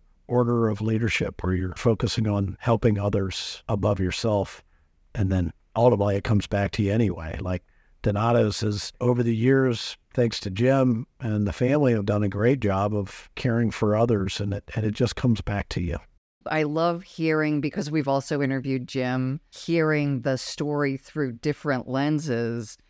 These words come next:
Speaker 2: of how the company has unfolded as the person running it,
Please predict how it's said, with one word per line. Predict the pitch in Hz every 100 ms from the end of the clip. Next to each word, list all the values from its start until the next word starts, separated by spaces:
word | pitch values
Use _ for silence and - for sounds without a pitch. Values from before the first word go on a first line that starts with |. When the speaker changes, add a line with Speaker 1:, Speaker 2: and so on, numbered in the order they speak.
| _ _ -
Speaker 2:
of | 139 131
how | 143 143 135
the | 135
company | - - 147 143 139 131
has | 139 131
unfolded | 131 120 - 131 131 123 120 117 131 - _ _
as | 143 147 135
the | 139
person | - 147 - 127 -
running | 135 156 135
it, | 113 113 104